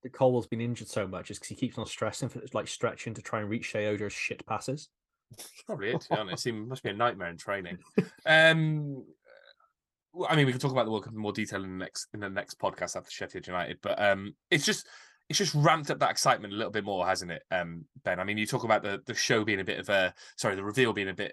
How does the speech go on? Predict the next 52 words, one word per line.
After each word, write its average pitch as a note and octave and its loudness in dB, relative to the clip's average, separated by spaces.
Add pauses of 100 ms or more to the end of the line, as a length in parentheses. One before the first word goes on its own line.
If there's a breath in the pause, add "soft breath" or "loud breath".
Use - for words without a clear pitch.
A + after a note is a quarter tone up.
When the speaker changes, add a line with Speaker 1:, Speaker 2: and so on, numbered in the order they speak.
(140)
Speaker 2:
of F#2+ -6
a F#2+ -4
disappointment, G#2+ -6
but - -2 (320 loud breath)
the - -2
stuff - 4
they've A#2 0
put - -4
out G#2 2
today, G2+ 0
isn't F#2+ -6
it, F2+ -2
around G#2 4
Tyler's F#2+ -2
town, E2+ -4
like E2+ -6
Rob G#2+ 0
Page F#2 -2
with F2 -10
his F2+ -8
dad F#2 2
in F2+ -8
the F2 -10
calf, - 0
um, E2+ -2 (100)
Speaker 1:
Oh, A2+ -6
it's G2 -8
Speaker 2:
was G#2+ -4
it - -6
Speaker 1:
so A2+ -2
Speaker 2:
Jimmy A2+ -2
Speaker 1:
good. - -2
Speaker 2:
Murphy's A2+ 2
house, F#2 2
and, G#2 -4
like, G2+ -2 (120)
revealing A#2+ 2
it, - -4
just, C3+ 0
like, A2+ 4
realising A2+ 4
that G#2 -10
the G#2+ -12
villages G#2+ -4
were G2+ -8
just - -6 (220 loud breath)
a A2+ 0
road A2 2
apart, G#2 2
as F2+ -6
it F2+ -6
were. F#2 -8